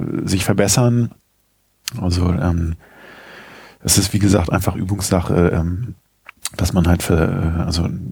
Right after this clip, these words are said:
ich hab so ein paar Bücher da auch empfohlen, äh, auf dem Blog, ähm,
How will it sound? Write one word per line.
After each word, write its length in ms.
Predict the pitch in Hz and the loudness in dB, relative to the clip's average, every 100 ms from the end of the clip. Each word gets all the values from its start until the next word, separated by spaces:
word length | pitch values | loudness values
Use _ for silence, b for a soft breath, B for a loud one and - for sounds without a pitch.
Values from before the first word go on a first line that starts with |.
| - - - - | -12 -16 -20 -8
ich 120 | - | -6
hab 120 | - | -4
so 80 | - | -4
ein 60 | 90 | -2
paar 180 | 95 | -2
Bücher 340 | 98 101 98 107 | -2 -2 0 0
da 100 | 98 | 0
auch 140 | - | -2
empfohlen, 580 | 92 - 110 117 117 113 | -4 0 4 6 6 4
äh, 60 | 101 | 2
auf 220 | 98 - | 0 -2
dem 160 | 98 92 | -2 0
Blog, 360 | 98 95 - - | 0 0 -6 -10
ähm, 380 | - 85 85 85 | -6 -4 -4 -6